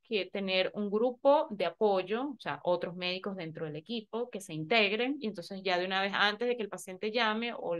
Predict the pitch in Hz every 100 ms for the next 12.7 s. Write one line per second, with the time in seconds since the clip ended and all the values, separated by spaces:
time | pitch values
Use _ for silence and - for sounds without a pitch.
0 | 160 165 165 165 _ _ _ _ - 185
1 | 190 196 214 214 220 226 214 226 - 180
2 | 170 165 156 - 165 160 160 185 214 165
3 | 175 214 208 185 185 202 175 180 - 226
4 | 208 202 208 220 - _ _ 180 185 175
5 | 180 - 175 165 165 175 196 202 196 214
6 | 202 202 202 202 202 202 175 180 180 220
7 | 240 247 254 269 202 214 160 - _ _
8 | - 165 185 185 190 196 190 196 208 190
9 | 170 - - 175 190 208 226 233 269 269
10 | - 311 - _ _ _ 190 190 185 170
11 | 180 202 226 214 226 233 247 262 202 175
12 | 185 190 254 269 277 269 349